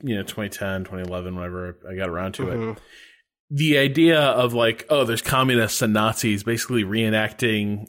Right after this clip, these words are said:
Speaker 1: uh, subway tunnel versions of Enemy at the Gates, uh, forever. Basically, that's just
Speaker 2: Mm-hmm.
Speaker 1: how things are going. I was, uh, like, at the time, I was like, "Okay, I guess they didn't really, like,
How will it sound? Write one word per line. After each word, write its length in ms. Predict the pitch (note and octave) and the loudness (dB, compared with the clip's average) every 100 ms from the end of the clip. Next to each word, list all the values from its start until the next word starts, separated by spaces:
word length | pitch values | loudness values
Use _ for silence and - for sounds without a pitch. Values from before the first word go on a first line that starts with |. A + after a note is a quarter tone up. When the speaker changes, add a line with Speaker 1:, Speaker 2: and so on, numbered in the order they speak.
| - | -4
Speaker 1:
uh, 200 | A2 G#2 | 0 0
subway 460 | - C#3 A#2 A2+ G#2+ | 2 2 2 0 -2
tunnel 360 | - A#2 A2 G2 | -2 -2 0 -2
versions 760 | G#2 G#2+ A2 G#2 G2 F#2+ - | -2 -2 -2 -2 -4 -6 -8
of 600 | - G#2 G2+ G2 F#2+ - - - - | -4 0 2 0 -4 -10 -20 -16 -2
Enemy 300 | A#2+ A#2 A2+ | 2 2 2
at 80 | G2+ | 0
the 80 | F#2+ | -4
Gates, 600 | F#2 G2+ E2+ - - - _ - | -2 -2 -2 -4 -8 -10 _ -4
uh, 220 | G2 F2 | -2 -2
forever. 600 | - C#3+ A2 G#2 D#2 E2 - | -2 0 0 0 -4 -6 0
Basically, 300 | G#2+ - F2+ | 0 0 -2
that's 160 | A#2 | -2
just 120 | A2+ | -2
Speaker 2:
Mm-hmm. 160 | A2+ G#2 | 0 -2
Speaker 1:
how 60 | - | -2
things 200 | A2+ G2 | -4 -2
are 40 | |
going. 260 | A2+ G#2 F#2+ - - - - _ | -2 -2 -6 -12 -16 -16 -20 _
I 120 | D3 F3+ | 2 4
was, 180 | F3 | 6
uh, 280 | F3+ - C#3 | 4 2 -4
like, 200 | D3 D3 | -4 -2
at 140 | D3 C3+ | 0 0
the 80 | |
time, 280 | C3 G#3 G3 | 0 2 4
I 40 | D3+ | 4
was 140 | C3 | 2
like, 340 | C3+ B2 - - _ _ _ - - _ _ - | 2 0 -2 -20 _ _ _ -20 -20 _ _ 2
"Okay, 280 | C3+ B2+ G2+ | 2 4 2
I 80 | G2+ | 4
guess 160 | A2 | 2
they 120 | - G#2+ | 2 2
didn't 320 | G#2 G2+ F#2 | 2 -2 -6
really, 540 | F2 G#2 G2+ F#2+ F#2+ F2+ | -4 -2 0 0 -2 -2
like, 400 | E2 F2+ - | -2 -4 -6